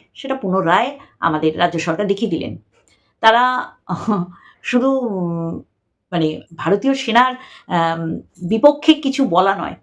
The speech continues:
যে কথাটা বলেছে সেটা যে কত, মানে কতখানি, মানে, উম,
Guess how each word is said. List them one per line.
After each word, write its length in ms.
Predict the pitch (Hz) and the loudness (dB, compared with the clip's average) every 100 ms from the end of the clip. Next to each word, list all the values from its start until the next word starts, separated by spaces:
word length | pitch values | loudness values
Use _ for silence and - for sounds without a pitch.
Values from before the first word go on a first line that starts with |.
| _ | _
যে 240 | 175 226 226 | 0 0 2
কথাটা 340 | 151 - 233 | -2 2 0
বলেছে 500 | 196 170 226 - 156 - _ _ | 2 0 0 0 -4 -6 _ _
সেটা 180 | - 262 | -4 0
যে 220 | 262 277 269 - - - | 0 -2 -4 -16 -4 0
কত, 220 | - 277 285 277 - - | 2 4 2 0 -10 -8
মানে 340 | 185 185 185 180 | 0 0 0 -2
কতখানি, 800 | 247 349 339 - - 277 302 - - - | 4 4 4 -2 2 4 4 0 -8 -8
মানে, 300 | 208 220 214 185 | -4 -2 -2 -4
উম, 220 | 180 | -4